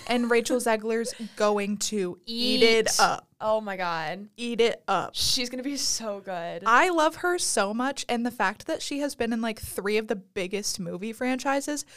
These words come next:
Speaker 1: She was in West Side Story.
Speaker 2: And, yeah.
Speaker 1: The first movie of her career, being in a
Speaker 2: Which
Speaker 1: Steven Spielberg movie.
Speaker 2: which
Speaker 1: Like,
Speaker 2: was
Speaker 1: amazing.
Speaker 2: insane.
Speaker 1: And then she was in Shazam.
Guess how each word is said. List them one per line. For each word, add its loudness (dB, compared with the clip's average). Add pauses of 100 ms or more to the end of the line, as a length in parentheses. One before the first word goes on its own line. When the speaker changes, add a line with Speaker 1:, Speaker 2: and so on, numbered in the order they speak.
(180)
Speaker 1:
She -4
was -2
in -2
West -4
Side -4
Story. 0
Speaker 2:
And, -10
yeah. -6 (400)
Speaker 1:
The -4
first -2
movie 0
of -4
her -4
career, -4
being -4
in -4
a -8
Speaker 2:
Which -12 (340)
Speaker 1:
Steven -2
Spielberg 2
movie. -4
Speaker 2:
which 2
Speaker 1:
Like, -4
Speaker 2:
was -4
Speaker 1:
amazing. 0
Speaker 2:
insane. -12 (220)
Speaker 1:
And 2
then 2
she -4
was 0
in 2
Shazam. -2